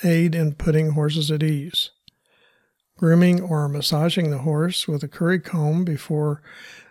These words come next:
performing other tasks reduces the resistance to other handling procedures.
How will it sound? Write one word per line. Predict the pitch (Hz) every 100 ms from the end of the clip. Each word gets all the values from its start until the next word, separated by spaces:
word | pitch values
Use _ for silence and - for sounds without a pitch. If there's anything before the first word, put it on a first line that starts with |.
| _ _ _
performing | - - 180 180 156
other | 156 175
tasks | 139 175 190 175 170 -
reduces | 165 156 180 180 180 165
the |
resistance | 170 202 202 233 196 - 151 202 -
to | 202 185
other | 185 180
handling | 185 190 160 143
procedures. | 131 151 - 139 131 139 - -